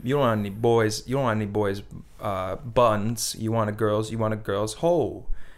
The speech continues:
He said, "Girl, you want," he, he said, "You want that hole, little boy." And I said, "I'm down. I'll try it. I'll give it a try." You know, I'm, I'm down to trying new things. I really tried to get into, you know, his new, uh, girlfriend, and she, you know, she, she started hitting me too, but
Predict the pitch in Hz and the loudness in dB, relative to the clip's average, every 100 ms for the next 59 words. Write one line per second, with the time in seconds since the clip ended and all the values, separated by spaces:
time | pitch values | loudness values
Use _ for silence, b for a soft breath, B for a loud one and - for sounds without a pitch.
0 | b - 120 107 101 117 131 113 123 147 | b -6 -2 -2 -2 2 6 6 4 0
1 | 117 131 139 123 120 127 180 180 110 95 | -2 -6 -8 -4 -4 -2 -4 -4 -2 -6
2 | - 151 147 113 101 95 101 107 107 110 | -2 0 2 2 0 -4 -2 -2 -2 -4
3 | - b b b b 113 110 110 104 113 | -12 b b b b -2 0 2 2 2
4 | 147 202 156 113 - 143 95 - 113 117 | 4 4 4 2 2 2 2 0 -2 -2
5 | 113 110 - - - - 95 104 113 127 | -2 -4 -6 -6 -6 -8 -4 -2 -2 0
6 | 117 113 - - 135 123 123 - 117 117 | -2 -4 -12 -4 0 0 0 0 2 2
7 | 117 110 110 107 110 - B B B B | 2 6 4 4 -2 -8 B B B B
8 | B 107 110 117 117 - 113 110 113 107 | B 2 4 4 4 2 2 2 2 2
9 | - 107 117 107 110 104 98 113 110 104 | 2 -2 -2 -2 0 0 -2 -4 -2 -2
10 | 101 - 98 92 - 110 120 - 113 110 | -4 -6 -6 -8 -2 0 2 4 4 2
11 | 110 - b b b b - 98 - 113 | -2 -8 b b b b -8 -6 -4 -2
12 | 98 98 - 120 113 - 123 113 131 110 | -2 -4 -4 -4 -2 -4 -4 0 2 2
13 | 110 127 117 107 104 101 113 - - 143 | 2 2 2 2 2 -2 -4 -8 0 2
14 | 110 104 113 - 104 92 | 4 2 2 4 4 2